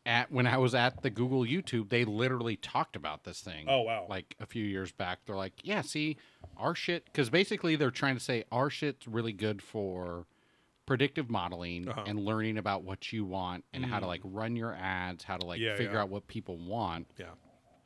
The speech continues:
Speaker 1: And they went over this whole experiment. And they're like, "Hey, hey,
Speaker 2: Mm.
Speaker 1: in case anyone hasn't heard it."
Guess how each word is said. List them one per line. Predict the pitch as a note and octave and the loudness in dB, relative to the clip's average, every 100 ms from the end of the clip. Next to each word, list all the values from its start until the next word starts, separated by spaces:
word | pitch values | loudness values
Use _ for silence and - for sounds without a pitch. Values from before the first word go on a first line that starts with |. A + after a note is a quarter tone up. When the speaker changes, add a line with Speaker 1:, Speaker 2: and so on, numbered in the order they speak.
| - - | -18 0
Speaker 1:
And | B2 | 6
they | A#2+ | 6
went | A2 B2+ B2+ | 8 4 4
over | A#2 G#2+ | 2 2
this | G2 F#2 | 0 -4
whole | - G#2 G2+ F#2+ F2+ - _ _ _ _ | -2 0 0 0 -4 -8 _ _ _ _
experiment. | G#2 - - B2 C#3 F#2 F2 | -8 -8 0 4 4 2 -4
And | E2 | -6
they're | G2+ | -6
like, | F2+ F2 | -6 -6
"Hey, | C#3+ | -8
hey, | C#3+ F3+ F3 | -6 -4 -4
Speaker 2:
Mm. | - - | -6 -10
Speaker 1:
in | B2 | -8
case | C3+ C#3+ | -4 -2
anyone | D#3 D#3+ E3 | 0 0 0
hasn't | D#3 F3 C#3+ | -2 -6 -6
heard | D#3+ D3 | -2 0
it." | D3 C#3+ | 0 -2